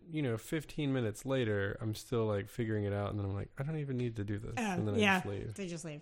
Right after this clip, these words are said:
Speaker 2: I just figured you could just walk up. I think they have them at Bishop Park.
Speaker 1: It's, yeah, it's a good place to park.
Speaker 2: If you
Speaker 1: You can plug it in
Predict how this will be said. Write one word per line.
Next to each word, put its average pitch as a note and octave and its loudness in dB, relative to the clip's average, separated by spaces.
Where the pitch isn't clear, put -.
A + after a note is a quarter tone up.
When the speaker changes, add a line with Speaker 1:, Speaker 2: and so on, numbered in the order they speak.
Speaker 2:
I G#3+ 2
just C4+ 2
figured G#3 2
you G3 0
could G#3 -2
just F#3 -4
walk F3 -2
up. E3+ -4
I A#3 0
think D#4 2
they C#4+ 2
have A3 2
them G3 0
at E3+ -6
Bishop E3+ -6
Park. - -16
Speaker 1:
It's, D3+ 0
yeah, D3 6
it's B2 0
a C#3 2
good D3 0
place C#3 0
to A2 0
park. A#2+ 2
Speaker 2:
If - -4
you G3+ 2
Speaker 1:
You C3+ 4
can B2 4
plug C3+ 4
it A#2 0
in B2+ 2